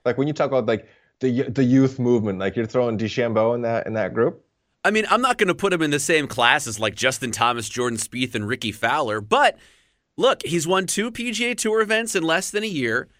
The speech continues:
Speaker 2: He's a likely Ryder Cup pick. He's
Speaker 1: Yeah, I mean,
Speaker 2: trending
Speaker 1: his
Speaker 2: in the right
Speaker 1: resume in the last
Speaker 2: direction.
Speaker 1: twelve months is,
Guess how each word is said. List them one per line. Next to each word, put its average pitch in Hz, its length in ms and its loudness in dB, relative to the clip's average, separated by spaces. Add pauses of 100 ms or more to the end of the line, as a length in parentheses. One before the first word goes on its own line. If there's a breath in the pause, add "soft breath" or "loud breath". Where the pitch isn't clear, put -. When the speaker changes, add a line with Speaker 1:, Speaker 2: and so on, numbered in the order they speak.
(180)
Speaker 2:
He's 160 220 -2
a 160 80 4
likely 196 560 2
Ryder 180 360 2
Cup 107 300 -2
pick. 107 340 -2 (420 soft breath)
He's 110 180 0
Speaker 1:
Yeah, 107 80 4
I - 20 4
mean, 110 60 4
Speaker 2:
trending 113 220 4
Speaker 1:
his - 80 6
Speaker 2:
in - 60 4
the 160 100 6
right 196 160 4
Speaker 1:
resume 147 80 2
in 139 60 4
the 139 80 4
last 127 120 4
Speaker 2:
direction. 147 180 0
Speaker 1:
twelve 117 200 2
months 113 320 -4
is, 98 160 -8